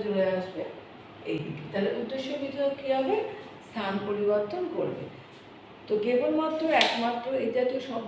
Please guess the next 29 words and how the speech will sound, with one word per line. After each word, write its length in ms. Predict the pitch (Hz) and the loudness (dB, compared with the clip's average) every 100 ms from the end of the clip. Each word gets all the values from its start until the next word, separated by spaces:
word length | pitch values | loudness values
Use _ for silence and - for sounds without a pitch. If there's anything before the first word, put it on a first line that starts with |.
| 247 | -2
যদি 140 | 262 233 | -2 2
বাক্যের 340 | 226 - 277 277 | 2 2 -4 -2
প্রথমে 400 | 320 359 359 262 196 | 0 2 4 2 2
থাকে, 180 | 175 175 208 | 0 0 0
বারবারই 320 | 226 226 - - | 4 4 4 0
বলছি 180 | - - 285 | -6 -6 -4
প্রথমে 320 | 294 311 320 320 | -4 -2 -2 -2
থাকলে, 280 | 311 330 440 - - - - 233 | -2 0 -2 -2 -8 -12 -6 0
তবেই 300 | 226 294 262 | 2 2 2
উদ্দেশ্য 280 | 208 214 214 220 | 4 4 4 0
বিধেয় 220 | 220 254 - | 0 0 -2
স্থান 180 | 208 170 170 | -4 -4 -4
পরিবর্তন 500 | 170 180 185 185 - 262 | -4 -2 -4 -4 -8 -6
করবে। 260 | - - - - - - - | -6 -6 -8 -12 -14 -16 -12
তো 60 | - | 2
দেখো 220 | 254 262 294 | 4 4 2
এখানে 200 | 294 277 269 | -2 -2 -2
উদ্দেশ্য 220 | 269 262 262 | -2 -4 -4
বিধেয় 260 | 254 247 247 | -2 2 2
স্থান 180 | 247 240 233 | 2 -2 -2
পরিবর্তন 460 | 233 233 226 220 226 226 | 0 2 2 -2 -6 -2
করেছে। 320 | 277 269 262 - - - - - - - - - - 311 | 2 2 2 -8 -14 -16 -18 -18 -18 -18 -18 -12 -6 -2
এখন 240 | 370 285 - - - - - - - 294 | 4 4 4 -2 -8 -14 -18 -16 0 4
আরও 140 | 381 403 | 6 4
একটা 160 | 403 381 | 2 2
নিয়ম 200 | 302 269 262 | 4 4 2
আছে 140 | 247 240 214 | 0 0 2
দেখবে 280 | 208 - 349 - - - - - - - | 2 2 0 -2 -4 -12 -16 -18 -16 -2
যে 100 | 240 | 2